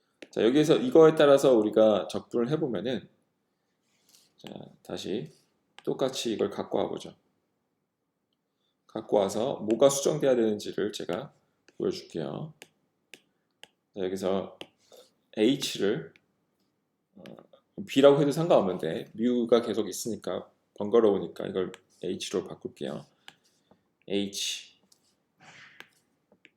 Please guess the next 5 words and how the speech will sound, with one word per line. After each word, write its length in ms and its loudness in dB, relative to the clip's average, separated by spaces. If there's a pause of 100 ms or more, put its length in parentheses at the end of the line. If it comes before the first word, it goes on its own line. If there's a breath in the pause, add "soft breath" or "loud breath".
H. 640 -10 (960)
자, 320 -8 (1300 soft breath)
아까 720 4
면을 460 8
따라서 600 0